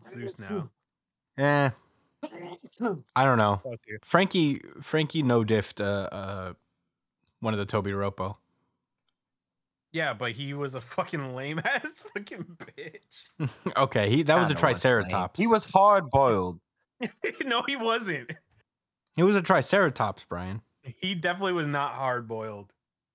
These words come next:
Speaker 2: Doesn't matter. It's a big deal. This is a fucking warlord crew member. And he no diffed him. Frankie took,
Speaker 3: No,
Speaker 2: like,
Speaker 3: no, no, Pink was hard boiled.
Speaker 2: a-, among all the Straw Hats, Frankie probably took the least damage.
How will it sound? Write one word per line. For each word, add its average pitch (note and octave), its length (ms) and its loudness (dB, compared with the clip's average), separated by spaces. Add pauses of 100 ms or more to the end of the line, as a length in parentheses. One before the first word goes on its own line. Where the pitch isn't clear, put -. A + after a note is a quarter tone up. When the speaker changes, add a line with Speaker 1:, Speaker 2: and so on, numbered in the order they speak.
Speaker 2:
Doesn't F#3+ 240 4
matter. F3 320 6
It's A2 120 0
a C#3 60 4
big D#3 260 2
deal. C#3+ 320 4
This A2+ 160 2
is - 40 -6
a C#3+ 60 0
fucking E3 360 2
warlord B2+ 560 2
crew G#2+ 220 -8
member. F#2 380 -8 (1160)
And A#2+ 120 2
he C#3 80 6
no E3 220 6
diffed F3 280 2
him. G2+ 220 0 (840)
Frankie F3 280 0
took, F#3 200 2
Speaker 3:
No, F#3 40 4
Speaker 2:
like, D#3 140 6
Speaker 3:
no, C3+ 40 0
no, B2 140 -2
Pink D#3 340 -8
was G#2+ 180 -8
hard G2+ 240 2
boiled. F2+ 300 -14 (1000)
Speaker 2:
a-, E3 200 4
among G#3+ 440 4 (120)
all D#3 200 8
the D#3+ 140 2
Straw C#3+ 300 2
Hats, F3 400 0 (100)
Frankie F3 380 2
probably D#3 380 2
took C#3+ 180 -2
the A#2+ 100 0
least B2+ 320 -2
damage. G2+ 580 -4